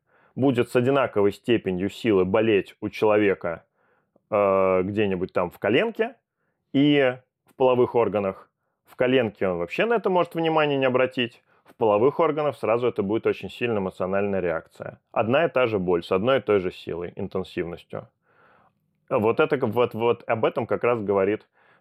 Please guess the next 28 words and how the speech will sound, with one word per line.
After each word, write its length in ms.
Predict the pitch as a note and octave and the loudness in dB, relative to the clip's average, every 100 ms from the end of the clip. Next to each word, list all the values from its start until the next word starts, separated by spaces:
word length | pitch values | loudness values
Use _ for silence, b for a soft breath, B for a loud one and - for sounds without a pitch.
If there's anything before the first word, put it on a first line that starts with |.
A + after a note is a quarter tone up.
| b | b
э, 500 | G2 G2 F#2+ F#2 F2+ | 0 2 4 2 2
степень 380 | - A#2+ A#2+ G#2 | 0 -4 -2 -6
психосоматики. 920 | - G#2 - G#2+ G2 E2+ - - - - _ B B B | -4 -6 -4 -2 -2 -4 -10 -12 -14 -16 _ B B B
Э, 280 | - A2 G#2 | 0 4 4
для 180 | G2 A#2 | 2 0
меня 160 | E3 A3 | 0 0
самое 320 | D#3 C3+ A#2+ | 0 0 2
главное — 440 | A2 D#3 E3+ B2 A2 | 2 2 2 0 0
это 320 | B2+ - A#2 | 0 0 0
оценить, 720 | G#2+ A2 - A2+ A#2+ D3 D3 - | 0 -4 -2 -4 -2 -6 -8 -2
э, 180 | A2 G#2 | 2 2
степень 420 | - B2+ B2 A#2 - | 2 -2 0 -4 -4
эмоциональности, 960 | A#2+ A2+ B2+ B2 G2+ E2+ E2 - - | -4 -2 0 0 0 -2 -8 -16 -20
сколько 400 | - C#3 C3+ C3 | -6 0 0 0
эмоций 800 | - B2+ C3 B2 F#2 - F2 E2+ | -2 0 2 2 0 -4 -10 -10
связано 720 | - G2+ G#2+ D3 C#3+ G#2 F#2 F2+ | -6 0 2 2 0 -2 -4 -8
с 500 | - - A#2+ B2 - | -8 0 0 0 -2
этой 240 | F#2+ G#2 | -4 -2
болезнью. 720 | F#2+ G2+ G2 F2 - F2 F#2+ - b b b | 0 2 0 -2 -6 -14 -14 -20 b b b
И 100 | A2+ | 2
есть 360 | C#3 - - | 2 2 -2
болезни, 480 | A#2 C3 D3+ B2 A2 | -2 2 2 2 0
которые 460 | A2+ A2+ C3 A#2 G#2 | -2 0 4 4 2
особо 520 | A#2+ - C#3 A#2 G2 | 0 -2 0 0 0
никаких 460 | G2 G#2+ - G2 G#2 | -2 -4 -4 -6 -2
эмоций 400 | G#2 F#2 - G2 | -2 -2 -2 -2
не 160 | G2 | -2
вызывают, 680 | F2 F2+ G#2 C3 F#3 A3+ | -2 0 2 2 0 -4